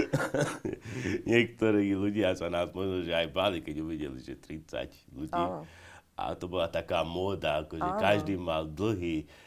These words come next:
Speaker 1: elegantný kabát, takže to bolo, neskutočné
Speaker 2: No.
Speaker 1: zážitky tam boli.
Speaker 2: No jasné.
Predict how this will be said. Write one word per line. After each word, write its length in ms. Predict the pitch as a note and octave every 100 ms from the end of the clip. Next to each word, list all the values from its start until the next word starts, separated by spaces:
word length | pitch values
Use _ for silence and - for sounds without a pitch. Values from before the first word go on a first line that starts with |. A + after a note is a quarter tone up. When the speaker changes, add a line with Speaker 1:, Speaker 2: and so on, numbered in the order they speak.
| -
Speaker 1:
elegantný 720 | F#2 F#2+ F2 E2+ D#2 - D2
kabát, 600 | - E2 E2 F2+ F#2+ G2 - _ - - _
takže 340 | - C#2+ C#2+ C#2+
to 140 | D#2
bolo, 300 | E2 D2+ D#2 B1+ - - - - - - - -
neskutočné 760 | A2+ C#3 - D#2 B1+ B1 C#2
Speaker 2:
No. 80 | C#2
Speaker 1:
zážitky 480 | C#2+ C#2 C#2 - -
tam 280 | - A#1+
boli. 200 | B1+ G#1 G1+ - _ _
Speaker 2:
No 160 | G3
jasné. 480 | F3 F3 F#3 - C#3+